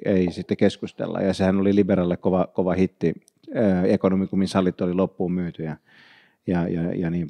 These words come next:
niin poispäin. Kyllä, ää, Vesan kanssa sitten oli tää, ää, ää, niin kun, ää, mitä mä sanoisin, maahanmuuttokeskustelu. Ja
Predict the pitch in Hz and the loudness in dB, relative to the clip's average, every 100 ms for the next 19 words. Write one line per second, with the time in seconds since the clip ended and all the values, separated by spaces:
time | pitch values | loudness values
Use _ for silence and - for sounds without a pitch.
0 | - 104 87 82 71 - 90 - _ _ | -4 -4 -2 -4 -6 -8 -8 -8 _ _
1 | _ - - _ - - - - 135 117 | _ -20 -20 _ -20 -14 -4 4 6 6
2 | 98 - 135 127 123 127 131 143 143 123 | 4 0 4 6 6 4 4 4 4 4
3 | 117 131 147 - 135 127 110 113 104 101 | 2 2 2 6 6 6 4 4 4 0
4 | - _ _ _ _ _ - - - 104 | -10 _ _ _ _ _ -14 -12 -2 2
5 | 104 101 - - - - _ - 117 104 | 4 4 0 -16 -20 -20 _ 2 6 6
6 | 101 113 107 107 101 98 82 - - 113 | 6 6 4 4 4 2 0 -10 -4 0
7 | 101 101 107 107 101 104 101 98 107 104 | 2 4 4 4 2 2 2 4 4 4
8 | 107 98 95 95 90 - - 95 90 92 | 4 2 0 0 -2 -4 -4 -2 2 2